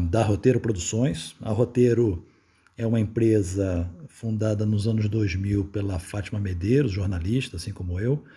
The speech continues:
ah, e é uma empresa que se dedica a projetos culturais, com base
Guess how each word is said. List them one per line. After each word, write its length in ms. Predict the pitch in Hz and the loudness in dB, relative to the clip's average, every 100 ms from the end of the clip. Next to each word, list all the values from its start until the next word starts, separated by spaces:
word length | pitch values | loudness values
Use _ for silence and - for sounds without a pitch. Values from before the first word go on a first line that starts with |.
| - - - - _ | -20 -20 -20 -20 _
ah, 720 | - 104 107 107 107 104 107 - | -4 -2 0 2 0 0 -2 -4
e 300 | 117 117 117 | -4 0 0
é 40 | 117 | 2
uma 140 | 123 | 2
empresa 300 | 120 113 120 | 2 0 -2
que 80 | - | -4
se 80 | 127 | 0
dedica 640 | 123 95 110 117 135 135 | 0 2 0 2 2 2
a 420 | 135 117 113 120 | 0 -4 -4 -6
projetos 960 | - 139 113 110 107 120 117 87 - - - | -2 0 2 0 0 -2 -4 -6 -10 -14 -10
culturais, 800 | 113 - 110 92 85 82 - - | -8 -4 -4 -2 -2 -4 -6 -10
com 160 | - 95 | -8 -6
base 760 | 101 107 104 95 104 110 110 | -2 -2 -2 -2 -2 0 -2